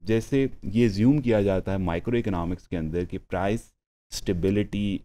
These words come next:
is mandatory to, अ, apply any form of economic policy,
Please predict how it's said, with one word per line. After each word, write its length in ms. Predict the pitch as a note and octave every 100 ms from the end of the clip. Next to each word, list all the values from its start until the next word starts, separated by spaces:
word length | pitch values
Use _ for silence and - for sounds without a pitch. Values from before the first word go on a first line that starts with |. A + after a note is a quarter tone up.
| -
is 200 | F#2 F#2 -
mandatory 920 | D#2+ F2+ F#2 F2 G2+ A2 - A2 G#2 G#2 -
to, 140 | F#2 - _ _ -
अ, 220 | F#2+ -
apply 400 | - F2+ F2+ F2+ - -
any 380 | A#2 D3 C#3+
form 460 | C#3 - G2 F2+ F#2
of 240 | - -
economic 400 | F#2 F2 E2+ F2+
policy, 520 | - F#2+ A#2 G2+ E2